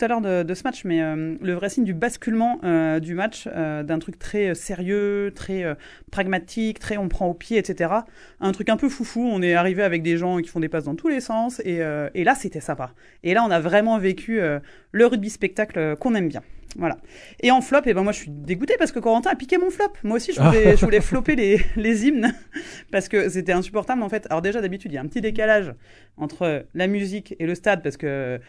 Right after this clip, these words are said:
Speaker 1: les spectateurs chantent toujours beaucoup plus vite
Speaker 2: Oui, la
Speaker 1: que le rythme,
Speaker 2: retransmission,
Speaker 1: voilà.
Speaker 2: euh, audio, télé,
Speaker 1: Et puis
Speaker 2: et dans le
Speaker 1: le,
Speaker 2: stade, c'est pas pareil.
Speaker 1: les spectateurs chantent toujours un petit peu plus vite que le, que la musique normale, mais alors là, c'était n'importe quoi. On avait cinq voix dans tous les sens, on captait rien du tout.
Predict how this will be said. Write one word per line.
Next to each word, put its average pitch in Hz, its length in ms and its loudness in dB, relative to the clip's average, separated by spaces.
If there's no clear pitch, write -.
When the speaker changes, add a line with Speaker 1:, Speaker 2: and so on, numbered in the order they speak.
Speaker 1:
les 143 580 -2
spectateurs 196 480 -2
chantent - 180 -8
toujours 208 220 -2
beaucoup 180 240 -4
plus 190 100 -4
vite - 340 -8
Speaker 2:
Oui, 123 100 0
la 110 40 0
Speaker 1:
que 104 60 -2
le - 60 0
rythme, - 100 2
Speaker 2:
retransmission, 131 640 4
Speaker 1:
voilà. 113 180 4
Speaker 2:
euh, 101 380 -2
audio, 123 400 -2
télé, 127 340 0
Speaker 1:
Et 127 60 4
puis 123 180 -4
Speaker 2:
et - 20 -2
dans 175 100 0
le - 40 2
Speaker 1:
le, 170 60 2
Speaker 2:
stade, - 200 -2
c'est - 100 -10
pas 214 80 -4
pareil. 185 180 -4
Speaker 1:
les 180 40 -4
spectateurs 214 380 0
chantent 196 220 -2
toujours 220 180 -2
un 220 60 2
petit 190 100 -6
peu 196 140 -2
plus 180 100 -8
vite 202 160 -8
que - 80 -10
le, 143 260 -6
que 139 120 -8
la 147 60 -2
musique 160 260 -6
normale, 185 220 0
mais 196 80 2
alors 165 200 2
là, 202 160 2
c'était 180 220 -6
n'importe 185 300 -4
quoi. 147 120 -6
On 143 80 -6
avait 151 160 -2
cinq 247 240 -4
voix 208 200 2
dans 202 120 -4
tous 220 120 -10
les 208 100 -2
sens, 214 260 -10
on 190 60 -4
captait 170 220 -6
rien 208 140 -4
du 196 120 -6
tout. - 180 -12